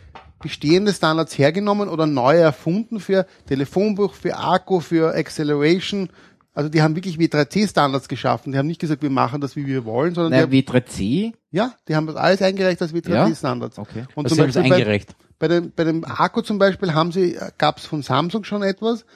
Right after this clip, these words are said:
Speaker 1: Da haben sie einfach das genommen, was Samsung hatte. Also sie haben da in den Bereichen, wo es schon Standards gab oder Implementierungen
Speaker 2: Implementierungen.
Speaker 1: gab, gesagt, dann machen wir's auch so, ja, wenn's sinnvoll
Speaker 2: Was ja
Speaker 1: ist.
Speaker 2: nicht blöd ist,
Speaker 3: Mhm.
Speaker 2: ja.
Speaker 1: Genau. Und natürlich dann im zweiten zu sagen, wir machen einen Standard draus, weil wieso nicht, ja?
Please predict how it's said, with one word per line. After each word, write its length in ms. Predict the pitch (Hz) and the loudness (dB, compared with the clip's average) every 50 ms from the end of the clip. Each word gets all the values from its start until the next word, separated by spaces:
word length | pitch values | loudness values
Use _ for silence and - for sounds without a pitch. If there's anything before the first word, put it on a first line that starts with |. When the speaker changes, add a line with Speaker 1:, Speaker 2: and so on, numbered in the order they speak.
| _ _ _ - | _ _ _ -6
Speaker 1:
Da 80 | 143 139 | -2 0
haben 160 | 147 156 147 | 0 0 0
sie 100 | 170 165 | 0 0
einfach 240 | 170 170 165 151 - | 0 0 -4 -4 0
das 240 | - 160 156 - | 0 0 0 0
genommen, 340 | - 180 160 160 165 170 165 | -2 0 0 2 2 0 0
was 140 | 165 160 - | -2 -2 -2
Samsung 360 | 175 180 185 170 156 127 117 117 | -2 -2 -2 -2 -4 -4 -2 -2
hatte. 240 | 117 113 - 135 | -2 -2 -4 -6
Also 140 | 127 113 135 | -8 -6 -2
sie 80 | 131 139 | 0 0
haben 100 | 139 151 143 | 0 2 2
da 140 | 143 143 156 | 2 2 2
in 100 | 160 160 | 2 2
den 140 | 151 160 143 | 0 0 0
Bereichen, 540 | 160 151 127 123 131 147 165 - - 190 170 | 0 0 2 2 2 2 0 0 -4 -6 -4
wo 60 | 170 | -6
es 40 | 156 | -6
schon 180 | - 170 165 147 _ _ _ _ _ _ _ | -4 -4 -6 -6 _ _ _ _ _ _ _
Standards 480 | - - 139 135 147 160 165 147 - | -4 -2 0 2 2 2 0 0 0
gab 300 | - 131 131 156 185 175 | 0 2 4 2 2 2
oder 220 | 202 185 180 - - _ - | 2 2 2 2 0 _ -10
Implementierungen 760 | - 160 143 165 156 156 147 139 - - 147 175 180 208 - 214 | -10 -6 -2 0 0 2 0 0 0 -2 -2 0 2 2 2 2
Speaker 2:
Implementierungen. 120 | 143 147 | 2 2
Speaker 1:
gab, 240 | 170 185 196 170 - | 4 4 2 2 -2
gesagt, 240 | 202 170 202 190 - | -4 -4 -4 -2 0
dann 100 | 185 170 | 0 0
machen 200 | 160 160 165 - | 0 0 -2 -2
wir's 120 | 202 180 | -4 -2
auch 180 | 180 185 196 190 | 0 0 0 -2
so, 220 | - - 127 113 107 | -2 -8 -8 -6 -6
ja, 120 | 147 170 - _ _ _ _ _ - | -8 -8 -8 _ _ _ _ _ -10
wenn's 180 | 139 131 - | -10 -10 -8
sinnvoll 200 | - 147 139 139 | -6 -2 2 2
Speaker 2:
Was 80 | 147 120 | 2 4
ja 60 | 117 | 2
Speaker 1:
ist. 60 | 160 | 2
Speaker 2:
nicht 200 | 165 165 - - | 2 0 -2 -2
blöd 220 | - 127 196 190 123 | 0 2 2 4 4
ist, 260 | 110 98 123 147 147 | 2 2 2 0 -2
Speaker 3:
Mhm. 60 | 92 | -2
Speaker 2:
ja. 80 | 98 113 - _ _ _ - | -6 -8 -8 _ _ _ -6
Speaker 1:
Genau. 240 | 254 254 214 - - | -2 0 0 0 0
Und 180 | 180 180 175 - _ _ _ - - _ _ _ _ - | 0 -2 -4 -8 _ _ _ -20 -20 _ _ _ _ -2
natürlich 320 | 165 165 151 196 196 - | -2 0 0 0 0 2
dann 160 | - 190 180 | 2 2 4
im 160 | 180 180 175 | 2 0 0
zweiten 480 | - - 139 139 160 175 - 202 202 185 | 0 2 4 4 4 2 0 -6 -8 -8
zu 100 | - 190 | -8 -4
sagen, 300 | 160 175 175 175 180 175 | 0 0 0 0 0 -2
wir 100 | 170 180 | -2 0
machen 300 | 175 165 151 151 151 185 | 0 2 0 2 2 2
einen 80 | 190 170 | 0 0
Standard 440 | - - 160 165 175 190 175 - 165 | 2 2 2 2 2 0 -2 -2 0
draus, 300 | 185 196 190 151 139 143 | 2 2 2 2 0 -2
weil 160 | 147 147 147 | -2 -2 -4
wieso 240 | 147 151 - 165 170 | -8 -8 -4 -4 -2
nicht, 320 | 175 202 214 156 - - - | -2 -2 -2 -4 -4 -4 -4
ja? 160 | 139 165 | -4 -4